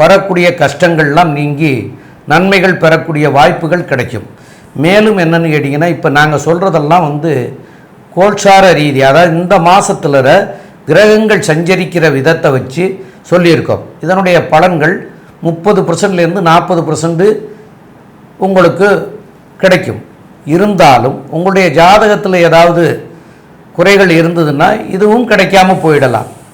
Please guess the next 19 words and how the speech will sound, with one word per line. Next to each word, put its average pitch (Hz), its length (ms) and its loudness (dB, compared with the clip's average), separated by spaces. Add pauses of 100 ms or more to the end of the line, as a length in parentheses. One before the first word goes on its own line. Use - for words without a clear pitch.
(140)
அப்ப 147 120 -6 (160)
இதுவும் 220 320 -2
கிடைக்காம 208 520 2
போயிடுங்கிற 160 520 0
போது 123 220 -4 (320)
அந்த 180 220 -2
மாதிரி 196 180 0 (120)
இருந்ததுன்னா 151 500 0 (840)
உங்-, 190 220 -2 (460)
உங்களுக்கு 165 440 -2 (180)
உங்களுடைய 170 300 0 (120)
ஜாதகத்தை 190 580 2
எடுத்துட்டு 151 360 -6
போனீங்கன்னா 131 500 0 (560)
அதுல 190 240 4 (100)
உங்களுக்கு 185 380 -2
இப்ப 170 240 0
நடக்கக்கூடிய 165 640 0 (760)
தசாநாதன், 165 720 4